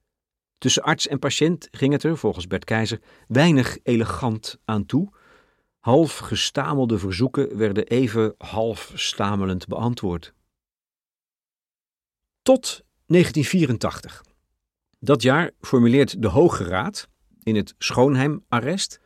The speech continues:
volgens juristen de basis van de Nederlandse euthanasie-jurisprudentie, wat een arts moet doen als ze zich naderhand bij een rechter wil kunnen beroepen op overmacht,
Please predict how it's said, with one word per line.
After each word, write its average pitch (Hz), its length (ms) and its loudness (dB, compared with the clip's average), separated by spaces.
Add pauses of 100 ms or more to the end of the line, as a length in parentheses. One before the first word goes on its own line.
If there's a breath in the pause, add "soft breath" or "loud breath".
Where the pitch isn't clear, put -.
(120)
volgens 170 340 4
juristen 147 480 4
de 104 140 2
basis 196 640 0
van 147 140 0
de 123 80 6
Nederlandse 170 520 2
euthanasie-jurisprudentie, 117 1300 0 (220)
wat 180 440 -4
een 117 180 0
arts - 280 -6
moet 95 240 -2
doen 143 240 -2 (340)
als 131 180 -4
ze - 60 -4
zich - 180 -4
naderhand 131 600 -2
bij 120 160 -2
een 101 180 2
rechter 143 380 -4
wil 117 140 0
kunnen 101 220 0
beroepen 135 340 -2
op 180 100 -2
overmacht, - 720 -4